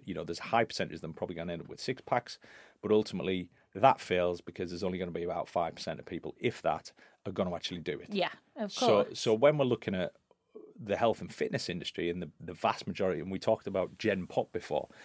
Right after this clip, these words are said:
Speaker 1: you know, general populace are the people that most coaches are dealing with.
Speaker 2: Mm-hmm.
Speaker 1: And pretty much every educational event or talk or anything I've been to in the last, you know, twenty years of my entire career has been based on a specialist population.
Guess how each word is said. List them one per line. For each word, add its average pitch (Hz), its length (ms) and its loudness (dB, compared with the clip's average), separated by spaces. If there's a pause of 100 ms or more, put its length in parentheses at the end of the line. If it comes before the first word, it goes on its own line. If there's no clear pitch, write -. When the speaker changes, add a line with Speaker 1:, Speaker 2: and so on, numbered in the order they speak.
(220)
Speaker 1:
you 98 60 -4
know, 90 80 2
general 135 300 4
populace - 640 0
are 90 80 0
the 92 100 -6
people 92 300 -4
that 71 120 2 (140)
most 101 540 -2
coaches 87 640 -2
are - 40 -12
dealing 87 320 -6
with. - 180 -14 (240)
Speaker 2:
Mm-hmm. 160 240 -10 (160)
Speaker 1:
And 98 240 -2
pretty 120 160 0
much 92 220 -4
every 117 580 0
educational 95 800 -2
event 104 560 0
or - 180 -4
talk 104 460 0
or 90 180 -2
anything 113 320 -2
I've 95 200 0
been 87 160 -4
to 82 180 -6
in 82 60 -6
the 80 80 -4
last, 85 340 -2 (380)
you 90 100 -4
know, - 220 -8
twenty 120 280 -2
years 101 440 -2
of 92 100 -12
my 87 300 -2 (240)
entire 92 480 0
career 101 420 -2 (840)
has 95 160 -4
been 107 260 -2
based 110 260 0
on 98 80 -4
a 90 40 -6
specialist - 380 -8
population. 101 520 -6